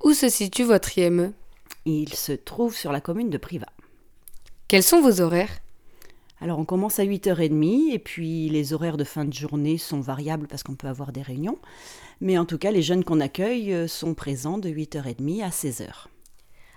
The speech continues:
Speaker 1: À quoi sert votre association ?
Speaker 2: Eh bien, euh, elle, euh, elle aide les personnes en situation de handicap, euh, à progresser, à mieux s'insérer dans la société et à trouver une place.
Speaker 1: Quel est votre poste ?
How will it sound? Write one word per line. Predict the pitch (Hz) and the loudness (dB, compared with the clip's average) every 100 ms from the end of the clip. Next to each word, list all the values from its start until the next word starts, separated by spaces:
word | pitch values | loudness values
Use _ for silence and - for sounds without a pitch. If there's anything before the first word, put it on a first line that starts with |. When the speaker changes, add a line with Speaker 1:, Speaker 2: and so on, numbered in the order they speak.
| _ | _
Speaker 1:
À | - | 0
quoi | 196 294 | 6 6
sert | 311 233 | 8 6
votre | 202 180 180 | 4 2 0
association ? | 175 175 - 175 - 185 202 - - - - - - - - - _ _ - | -2 -4 -2 -6 -4 -4 -6 -10 -16 -20 -20 -20 -20 -20 -20 -20 _ _ -6
Speaker 2:
Eh | 190 | -2
bien, | 170 180 190 185 180 170 | -2 -2 -2 0 0 0
euh, | 156 143 135 135 135 - | 0 0 -2 -2 -4 -4
elle, | 160 156 | -2 0
euh, | 147 131 123 110 107 87 - | 0 -2 -4 -6 -8 -10 -10
elle | 143 143 | -6 -2
aide | 226 214 240 226 | -2 -2 -4 0
les | 180 | 0
personnes | 175 175 196 175 | -2 -6 -6 -6
en | |
situation | 151 165 165 - 165 | -6 -4 -6 -4 -4
de | 147 | -4
handicap, | 131 123 113 - 180 240 - | -4 -8 -10 -6 -6 -6 -6
euh, | 151 - | -8 -4
à | 156 | -8
progresser, | - - 156 135 139 - 131 147 226 | -6 -4 -4 -4 -6 -6 -4 -4 -2
à | 220 | -2
mieux | 151 147 180 | -2 -2 -2
s'insérer | 175 156 151 139 147 | -4 -6 -6 -6 -6
dans | 143 139 | -6 -8
la | 127 | -8
société | - 147 - 135 135 - - - - - - - | -8 -10 -12 -12 -12 -14 -18 -20 -20 -20 -18 -6
et | 226 | -4
à | |
trouver | 214 214 208 | -4 -4 -4
une | 190 | -4
place. | - 131 - - - - - - - - _ _ - | -8 -12 -12 -16 -18 -20 -20 -20 -20 -20 _ _ 0
Speaker 1:
Quel | 208 | 4
est | 320 | 6
votre | 294 214 190 | 4 2 0
poste ? | 170 170 170 - - | -2 0 0 0 -8